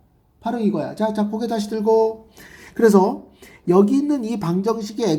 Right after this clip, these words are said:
X값이 바로 요 점과 요 점이야. 그걸 뭐라고 불러? 근이라 부르는 거잖아. 얘가 뭔데? 이퀄 영이 뭐야? X축이란 개념이잖아. 그러니까 늘 강조하는 거야, 이게. 문제가 바로 이런 쪽으로 딱 항상,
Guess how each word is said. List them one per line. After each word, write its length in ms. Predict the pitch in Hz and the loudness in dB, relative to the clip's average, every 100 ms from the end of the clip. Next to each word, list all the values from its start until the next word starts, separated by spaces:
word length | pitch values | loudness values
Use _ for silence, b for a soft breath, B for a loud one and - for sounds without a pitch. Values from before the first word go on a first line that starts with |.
| - - | -4 -2
X값이 240 | 214 214 | -2 0
바로 260 | 202 196 196 | 0 4 6
요 140 | 170 | 4
점과 400 | 170 214 208 220 | 2 0 2 4
요 100 | 175 | 4
점이야. 420 | 156 156 135 123 | 2 -2 -4 -10
그걸 220 | - 208 214 | -2 0 2
뭐라고 360 | 160 165 180 | 0 0 -2
불러? 300 | 156 160 285 - | 0 0 -2 -8
근이라 420 | - 208 - 226 | 2 2 4 0
부르는 300 | 208 170 151 | 0 -2 -2
거잖아. 400 | 131 123 123 123 b b _ | -4 -10 -12 -14 b b _
얘가 240 | 185 220 269 | 4 4 2
뭔데? 560 | 202 156 156 151 - - | 0 0 -2 -4 -8 -10
이퀄 220 | 208 262 | -6 -4
영이 260 | 220 208 | -2 -2
뭐야? 500 | 214 156 160 185 127 - _ | -2 -2 -2 -4 -8 -16 _
X축이란 640 | 214 - - - 381 359 330 | -12 -10 -12 -6 -2 -2 -2
개념이잖아. 880 | 220 240 233 208 175 143 139 165 151 | -4 -6 -6 -4 -2 -4 -4 -8 -8
그러니까 220 | 320 466 294 190 | -8 -4 0 6
늘 260 | 302 403 | 10 8
강조하는 540 | - 185 208 233 233 220 | 6 -2 -2 -2 -6 -4
거야, 120 | 175 | -2
이게. 680 | 147 139 123 139 143 131 - _ | -2 -2 -4 -6 -8 -12 -20 _
문제가 400 | 214 277 302 349 | -4 2 2 2
바로 200 | 277 269 | -2 0
이런 340 | 202 226 254 | 0 0 -4
쪽으로 400 | 202 214 220 214 - | -6 -6 -6 -8 -12
딱 80 | - - | -18 -18
항상, 640 | - - 339 415 381 208 | -18 -12 -8 -2 -2 -2